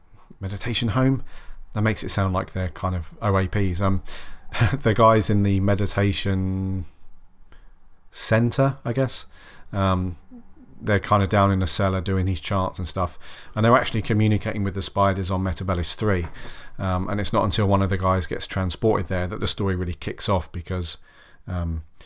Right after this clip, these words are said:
he then goes to,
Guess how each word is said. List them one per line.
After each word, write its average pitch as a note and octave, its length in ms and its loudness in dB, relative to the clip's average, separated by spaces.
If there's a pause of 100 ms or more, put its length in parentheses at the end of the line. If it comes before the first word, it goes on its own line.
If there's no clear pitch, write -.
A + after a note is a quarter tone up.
(180)
he G#2 260 2
then F#2 400 2 (640)
goes F#2 440 0
to, F2+ 340 0